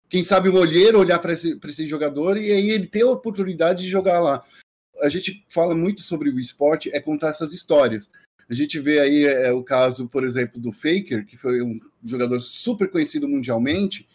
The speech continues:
porque ele ganhou três campeonatos mundiais, ele é tipo o Pelé do, do League of Legends,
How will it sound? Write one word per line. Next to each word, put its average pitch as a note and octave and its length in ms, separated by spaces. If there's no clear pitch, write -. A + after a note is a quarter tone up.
porque C#3 260
ele C#3 340
ganhou C#3 300
três F#3+ 340
campeonatos C#3 500
mundiais, C3 600
ele C3 160
é C3+ 80
tipo - 260
o B2+ 60
Pelé D3+ 460
do, C3+ 200
do B2 120
League B2 200
of A#2 180
Legends, C3+ 500